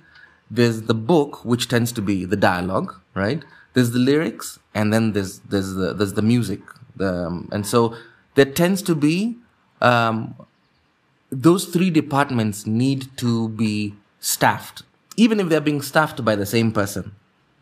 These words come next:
right? So it, you could be the book, the book writer, the lyricist, and the composer, or maybe you're the book and lyrics, which tends to be quite common. Book and lyrics go together,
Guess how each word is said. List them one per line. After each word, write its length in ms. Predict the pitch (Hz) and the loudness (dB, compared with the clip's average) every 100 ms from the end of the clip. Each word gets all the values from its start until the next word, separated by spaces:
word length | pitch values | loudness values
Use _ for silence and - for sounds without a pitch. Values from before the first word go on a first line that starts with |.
| _ - | _ -6
right? 300 | 101 113 170 - - - _ | -2 -2 -2 -8 -20 -20 _
So 140 | - 131 | 2 2
it, 320 | - 120 - | 2 -4 -4
you 200 | 117 127 | 0 0
could 280 | 127 214 165 | 2 0 2
be 120 | 143 | 0
the 80 | 117 | 2
book, 280 | 139 147 - | 0 -2 -4
the 160 | 123 | -2
book 240 | 117 147 156 | 0 0 2
writer, 240 | 143 147 | 0 0
the 100 | 117 | -2
lyricist, 460 | 117 143 135 127 - 123 | 0 0 0 -6 -4 0
and 200 | 143 131 | 2 2
the 40 | |
composer, 640 | 123 107 104 101 104 135 - - - - | 0 -4 -4 -4 -4 -4 -8 -20 -20 -2
or 180 | 123 127 | 4 4
maybe 320 | 123 143 147 | 4 0 0
you're 160 | 139 113 | 0 2
the 100 | 104 | 0
book 260 | 107 135 127 | 2 2 2
and 120 | 110 | 2
lyrics, 320 | 123 156 - | 2 -2 -4
which 160 | 117 - | -6 -2
tends 220 | 120 120 | -2 -2
to 60 | |
be 100 | 110 | -6
quite 280 | 110 113 113 | 0 0 0
common. 300 | - 107 120 | 0 0 0
Book 200 | 113 117 | -2 -4
and 100 | 110 | 0
lyrics 260 | 110 110 - | 2 0 -2
go 140 | 110 | -4
together, 500 | 117 104 113 120 135 | -4 0 0 0 -4